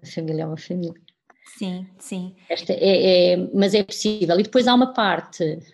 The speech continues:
Speaker 1: mais específica que é, eu, eu vou-te mostra-, eu vou-te dar assim uma, uma metáfora do Feng Shui, que é como se fôssemos uma cebola. Nós vamos adicionando camadas de informação, não é? Eu de longe saberei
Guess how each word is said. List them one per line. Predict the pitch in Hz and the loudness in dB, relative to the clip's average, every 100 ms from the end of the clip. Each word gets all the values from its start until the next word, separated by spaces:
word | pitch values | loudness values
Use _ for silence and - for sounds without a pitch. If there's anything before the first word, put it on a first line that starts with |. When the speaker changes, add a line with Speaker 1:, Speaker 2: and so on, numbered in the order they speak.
| _ - | _ -4
Speaker 1:
mais | 190 220 254 254 | 0 2 2 0
específica | - - - - 190 - 190 202 202 _ | -2 -6 -8 -8 -8 -6 -6 -6 -8 _
que | - | -4
é, | 165 165 165 _ _ - _ _ _ | -2 -2 -8 _ _ -20 _ _ _
eu, | - - 185 | -8 0 2
eu | - | 4
vou-te | 190 240 240 | 4 2 2
mostra-, | 233 - | -2 0
eu | 196 | 0
vou-te | 196 220 - | 0 -2 -2
dar | 214 | 0
assim | 214 - 208 | 0 -2 0
uma, | 196 185 180 180 | 2 2 0 0
uma | 190 190 | 0 -2
metáfora | 190 190 - 196 190 | -2 -6 -4 -4 -4
do | |
Feng | 196 - 185 | -4 -6 -6
Shui, | - 214 | -4 -6
que | - | -4
é | 202 | -6
como | 220 214 | -4 -4
se | - | -4
fôssemos | 226 - 220 | -6 -2 -2
uma | 226 233 | 0 -2
cebola. | - 202 196 180 175 - _ _ _ _ _ _ _ - | -2 2 4 4 0 -6 _ _ _ _ _ _ _ -2
Nós | 185 190 | 0 2
vamos | 208 226 226 | 2 2 0
adicionando | 214 208 202 190 208 | 0 -2 -2 0 -2
camadas | 202 196 196 208 | -2 -2 -2 -2
de | - | -4
informação, | 202 196 196 202 - 170 165 - _ _ _ _ _ _ _ | -6 -6 -6 -6 -4 -6 -8 -16 _ _ _ _ _ _ _
não | 165 | -4
é? | 170 175 | -2 2
Eu | 196 208 - - - _ _ - | 4 4 0 -10 -20 _ _ -14
de | 175 196 | -2 4
longe | 285 269 240 247 262 254 | 6 6 6 6 4 0
saberei | - - 214 214 208 214 254 226 | -2 0 0 2 2 2 0 -6